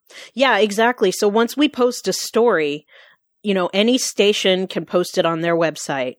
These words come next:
and any station can broadcast it.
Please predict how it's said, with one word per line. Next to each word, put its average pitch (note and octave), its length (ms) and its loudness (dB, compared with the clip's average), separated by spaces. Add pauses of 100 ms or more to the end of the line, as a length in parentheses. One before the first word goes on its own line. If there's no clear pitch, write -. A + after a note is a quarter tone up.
and D#3 400 -4
any F3+ 200 -2
station E3 520 0
can D3 180 -6
broadcast D3 720 -2
it. - 180 -10